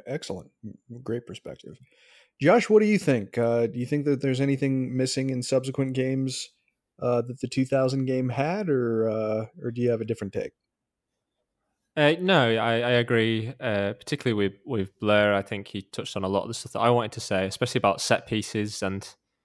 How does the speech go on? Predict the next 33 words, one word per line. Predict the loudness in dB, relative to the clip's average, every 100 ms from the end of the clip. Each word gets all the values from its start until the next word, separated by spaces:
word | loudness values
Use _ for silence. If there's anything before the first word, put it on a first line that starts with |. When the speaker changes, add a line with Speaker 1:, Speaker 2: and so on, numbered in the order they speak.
| _ _ -4
Speaker 2:
and | 2
I | 2
too, | 4 4 4 4 0 -4
you | -6 -2
know, | -2
the | -2
thing | -2 -2
I'm | 2
most | 2 2
excited | 0 2 2
about | 2 2 2
for | 0 0 0 -2 -4
on, | -6 -6 -14 -14
uh, | -16 -12
with | -6
the | -4
release | 0 -2 -2
of | -4 -6 -12 -12
Insomniac | -8 0 0 0
Spider-Man | 0 0 2 0
on | -2
Friday | 2 4 6 4 2 0
is, | -4 -8 -14 _ _ _
is | -10 -8
to | -8
see | -2 2 4 2 0
how | 0 4 4
well | 4 4 2
they've | 0 -2 0
got | -2
that | -2 -4
marriage | -2 0 0 -2 -6
between | -10 -4 -2 -2 -6